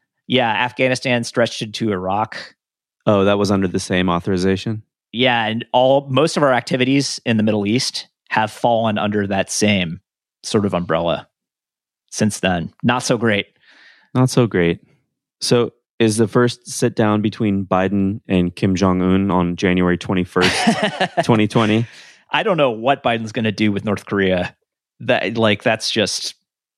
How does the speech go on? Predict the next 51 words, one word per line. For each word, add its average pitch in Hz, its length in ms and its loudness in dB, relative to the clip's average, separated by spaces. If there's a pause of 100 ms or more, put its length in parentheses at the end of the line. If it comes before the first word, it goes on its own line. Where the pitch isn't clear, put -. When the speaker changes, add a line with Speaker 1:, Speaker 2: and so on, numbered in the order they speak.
(300)
Speaker 2:
It's 139 160 0
still 151 360 2
the 127 100 2
biggest 117 360 0
problem 107 480 2
facing 104 640 0
the 104 140 -4
U 104 220 4
S, 98 240 0
which 110 140 -6
is 95 120 -8
what 101 120 2
Obama 95 400 0
told 95 240 -8
Trump 92 380 -4 (560)
as 101 240 -2
he 110 120 2
was 101 160 2
incoming. 90 500 -2 (260)
Or, 123 80 2
Speaker 1:
In 127 60 2
Speaker 2:
like, 120 120 0
it's - 80 2
Speaker 1:
some 165 120 2
Speaker 2:
not, 190 160 0
no, 165 100 2
Speaker 1:
ways. 185 100 2
Speaker 2:
I 151 140 0
shouldn't 170 240 0
say 147 120 2
the 117 80 2
biggest. 98 380 0
Clearly, 101 540 2 (440)
things 104 180 0
have 98 120 -2
shifted, 92 400 2
but 92 220 0 (360)
Speaker 1:
Yeah. 113 220 -2
Speaker 2:
it's 101 140 2
a 120 80 4
huge 113 320 2
problem 101 420 2
to 113 140 -2
the 92 140 2
same 95 280 0
extent 90 340 -4
it - 120 -6
was 87 280 0
in 85 320 -4
twenty 85 240 -4
sixteen. 95 480 -4